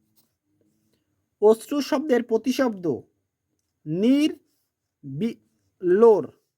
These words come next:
নির এবং লোর দুটোই হচ্ছে অশ্রু শব্দের প্রতিশব্দ। নিচের কোনটি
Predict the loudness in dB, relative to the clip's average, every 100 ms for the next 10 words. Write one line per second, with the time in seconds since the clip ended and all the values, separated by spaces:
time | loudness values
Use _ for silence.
0 | _ _ _ -16 -6 -4 -2 -4 -4 0
1 | 2 2 4 4 2 -4 -10 -6 -8 -6
2 | -2 -2 -2 -8 -8 -6 -6 -6 -6 -4
3 | -4 -4 -6 -10 _ _ _ _ _ _
4 | _ _ _ _ _ _ _ _ _ _
5 | _ _ _ _ _ _ _ _ _ _
6 | _ _ _ _ _ _ _ -6 -6 2
7 | 2 4 2 0 0 -6 -8